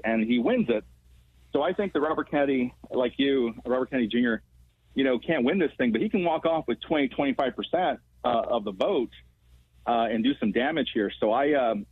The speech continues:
I, I commend him. I think, you know, he has a lot of interesting things to say. I don't agree with him on a lot of things. I think he's wrong on, on Ukraine, for sure.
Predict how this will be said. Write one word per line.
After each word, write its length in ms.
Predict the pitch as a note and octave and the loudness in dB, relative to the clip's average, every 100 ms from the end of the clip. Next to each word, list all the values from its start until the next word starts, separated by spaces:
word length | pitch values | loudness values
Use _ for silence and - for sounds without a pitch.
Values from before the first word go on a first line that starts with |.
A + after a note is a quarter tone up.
| - | -2
I, 160 | D#3 - | -2 -2
I 40 | |
commend 320 | D3 C#3 D3+ | -2 0 0
him. 100 | F3 | 0
I 60 | C3 | 0
think, 260 | C#3+ C#3 - - | -2 -2 -4 -2
you 120 | C#3 | 0
know, 100 | B2+ | 2
he 80 | A#2+ | 2
has 120 | B2+ | 2
a 40 | C3 | 0
lot 100 | C3 | 0
of 80 | |
interesting 340 | B2 - - C3 | -2 -4 -2 0
things 180 | B2+ A#2 | 0 -2
to 100 | A2+ | -2
say. 140 | C3 C#3+ | 0 2
I 40 | |
don't 160 | B2 B2 | 2 0
agree 200 | G2+ B2 | 0 0
with 120 | A2+ _ - _ - - - | 0 _ -20 _ -20 -10 -2
him 160 | B2+ | 0
on 60 | A#2+ | 2
a 80 | G#2+ | 0
lot 200 | A#2 C3+ | 0 0
of 60 | |
things. 180 | D3+ C#3 | -2 -2
I 60 | A#2 | -2
think 140 | B2+ | -2
he's 180 | B2 G2+ | -2 -2
wrong 340 | G#2 A2+ B2+ A#2 | 0 2 2 2
on, 380 | G#2+ G#2 G#2 - - | 2 2 0 -4 -6
on 120 | A2 G#2+ | 0 2
Ukraine, 600 | G#2 - B2 C#3 D#3 F3 - _ _ _ - | 0 0 0 2 0 -4 -12 _ _ _ -6
for 100 | A2 - | -4 0
sure. 360 | C#3+ A2+ B2 | 0 0 -2